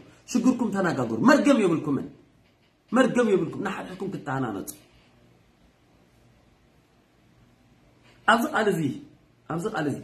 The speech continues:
ትዝ ይብለኩም ዋንጌል ዮሐንስ ሻዕ ምዕራፍ ብዕውሩ ተወልደ ኮይኖም ኸ ኣብ ዓርሲ ኣርባዕተ ነቲ ቆልዓ እኳ እዩ። ኣቦኡ ድዩ ሓጢኣቱ እሱ እዩ። እሱስ ኣብ ማህፀን ኣዲኡ ኸሎ ሓስዩ፣ ኣብ ማህፀን ኣዲኡ ኸሎ ሓሚኹ ንብል ዲና ቅዱሳን?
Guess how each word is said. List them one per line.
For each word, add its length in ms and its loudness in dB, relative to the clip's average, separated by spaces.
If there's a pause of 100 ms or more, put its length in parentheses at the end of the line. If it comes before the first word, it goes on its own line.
(160)
ትዝ 180 0
ይብለኩም 380 4
ዋንጌል 280 0
ዮሐንስ 240 -4
ሻዕ 160 -8
ምዕራፍ 240 -6 (280)
ብዕውሩ 400 4 (120)
ተወልደ 360 0
ኮይኖም 300 -2
ኸ 180 -6
ኣብ 180 -6
ዓርሲ 220 0
ኣርባዕተ 340 -4 (340)
ነቲ 160 2
ቆልዓ 200 6
እኳ 140 4
እዩ። 120 -2 (320)
ኣቦኡ 340 6
ድዩ 120 2
ሓጢኣቱ 460 -2
እሱ 200 -2
እዩ። 120 -6 (420)
እሱስ 300 4
ኣብ 160 4
ማህፀን 320 4
ኣዲኡ 240 0
ኸሎ 200 0
ሓስዩ፣ 300 -2 (440)
ኣብ 100 2
ማህፀን 320 2
ኣዲኡ 180 -6
ኸሎ 200 2
ሓሚኹ 300 -2
ንብል 200 -4
ዲና 180 -6
ቅዱሳን? 340 -8